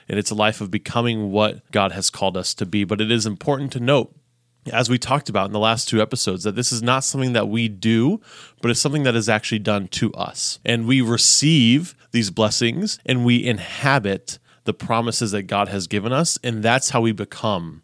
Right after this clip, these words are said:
what he has called us to be. So we are becoming what God is making us. We are becoming what God has called us, and he has called us righteous. He has called us healthy. He has called us pure, and we are becoming those things. He is drawing us into himself in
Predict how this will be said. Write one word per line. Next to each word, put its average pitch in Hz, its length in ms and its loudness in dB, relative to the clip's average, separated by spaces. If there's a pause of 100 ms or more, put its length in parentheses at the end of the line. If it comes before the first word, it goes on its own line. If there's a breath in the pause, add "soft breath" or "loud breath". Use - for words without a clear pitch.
what 107 160 2
he 104 140 0
has 98 120 0
called 95 300 -2
us - 140 -10
to - 80 -10
be. 87 280 -14
So - 140 0
we 131 140 4
are 135 80 4
becoming 131 520 -2
what 123 180 -2
God 107 200 2
is 101 160 -2
making 110 400 -4
us. - 320 -4
We 120 140 4
are 113 80 4
becoming 120 460 -2
what 113 120 -2
God 104 280 0
has 95 200 -4
called 104 300 0
us, 98 200 -2
and 110 80 -6
he 110 120 -2
has 101 140 -2
called 117 380 0
us 117 200 -2
righteous. 120 580 -2
He 113 140 -2
has 104 160 -2
called 117 280 0
us - 180 0
healthy. 101 480 -2
He 110 120 -2
has 107 160 -2
called 110 300 0
us 95 100 -8
pure, 90 460 -4
and 110 100 -2
we 110 100 2
are 101 140 4
becoming 113 600 -2
those 101 240 -2
things. 92 300 -6
He 110 60 -2
is 95 120 -6
drawing 110 560 2
us 101 200 -2 (120)
into 120 640 0
himself 98 640 0 (440 soft breath)
in 98 360 -2